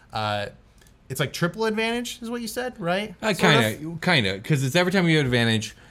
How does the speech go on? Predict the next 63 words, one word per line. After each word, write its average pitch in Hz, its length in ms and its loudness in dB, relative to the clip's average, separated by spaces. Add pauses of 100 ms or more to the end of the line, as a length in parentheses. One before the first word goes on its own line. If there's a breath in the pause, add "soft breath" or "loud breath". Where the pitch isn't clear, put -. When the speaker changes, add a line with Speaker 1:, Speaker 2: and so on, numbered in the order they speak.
(220 loud breath)
Speaker 2:
of 143 180 2
the 147 60 2
two 160 180 2
dice 123 320 2
that 123 100 -10
you 113 120 -2
roll, 110 400 0
you 123 100 -2
can 107 140 -4
re-roll 104 320 2
one 95 180 0
of 82 80 -6
them. 80 160 -10
Speaker 1:
Right. 120 380 0
Speaker 2:
So 104 140 0
it's 98 120 -4
like, 98 240 -2
yeah, 95 220 0
you 95 120 -2
get 107 140 -2
that 107 260 -4
third 110 520 0
D 107 100 -2
twenty, 107 400 -4
and 98 100 -8
since 98 200 -8
it's 87 180 -12
every 101 200 -8
time, 104 260 -4
it's 85 120 -10
not, 92 180 -8
like, 87 180 -8
on 87 100 -6
a 80 140 -6
long 87 260 -4
rest. 87 360 -8 (380 soft breath)
Um, 80 560 -6
Speaker 1:
So 151 240 -2
if 143 120 -4
you 214 160 -2
happen 165 380 0
to 135 80 -2
have 131 220 2
advantage 110 340 -4
and 113 100 -8
you 101 40 -6
hit, 117 100 -4
like, 113 140 -8
a 117 40 -4
nine 110 300 -2
and 104 160 -4
ten, 104 320 -6
Speaker 2:
Reset. 98 360 -6
Speaker 1:
and 117 180 -2
then 110 260 -2
I 110 140 -2
just - 360 -10
grab 113 240 -2
this 110 180 -6
nine 107 420 -2 (160)
and 101 160 -10
throw 107 320 -4
it - 160 -10